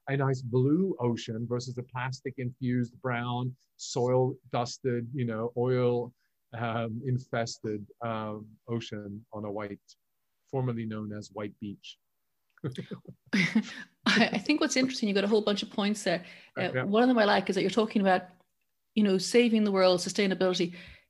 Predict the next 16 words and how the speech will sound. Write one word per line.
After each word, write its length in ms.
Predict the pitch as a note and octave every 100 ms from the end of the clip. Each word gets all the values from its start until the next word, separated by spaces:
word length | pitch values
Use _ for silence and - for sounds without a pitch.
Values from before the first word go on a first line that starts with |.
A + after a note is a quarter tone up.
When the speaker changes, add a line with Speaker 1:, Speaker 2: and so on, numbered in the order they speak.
| _
Speaker 2:
It's 200 | - -
not, 400 | A#3+ C4+ C4+ - -
it 120 | G3+
shouldn't 360 | - D4+ F4+ C4
be 120 | G#3+
just 220 | G#3+ -
a 40 |
government-led 760 | E3+ F#3+ G3 A#3+ E3 - D#2 D#3+
stuff 260 | - - D3+
because 280 | - G3 F3+
that's, 280 | A#3+ - -
that's 180 | -
grants, 580 | - F3+ G3+ G3 G3 -
that's 320 | - A#3+ A#3+
like 180 | A#3+ A3
false, 560 | - - G3+ G3+ -